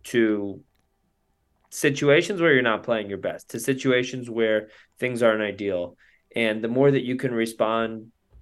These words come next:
you know, at, at the, the better you can respond to those situations, the better you'll respond to those situations in the future. So it really is just practice, you know,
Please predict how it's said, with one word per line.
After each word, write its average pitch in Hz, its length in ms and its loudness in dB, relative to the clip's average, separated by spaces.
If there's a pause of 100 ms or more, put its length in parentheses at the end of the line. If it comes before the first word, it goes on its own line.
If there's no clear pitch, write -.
(500)
you 131 100 0
know, 104 360 -2
at, 127 260 0
at 127 160 -2
the, 127 240 0 (100)
the 131 120 0
better 151 280 6
you 147 120 2
can 143 100 -6
respond 135 440 2
to 131 60 -6
those 120 220 0
situations, 131 720 0 (240)
the - 80 -4
better 135 220 8
you'll 135 200 8
respond 127 420 2
to 127 60 -4
those 120 200 0
situations 110 580 0
in 120 100 -4
the 127 220 -6
future. 254 380 -6
So 127 120 -4
it 131 40 2
really 139 300 6
is 127 120 6
just 120 220 -8
practice, 156 680 -2 (300)
you 107 80 -4
know, 98 320 0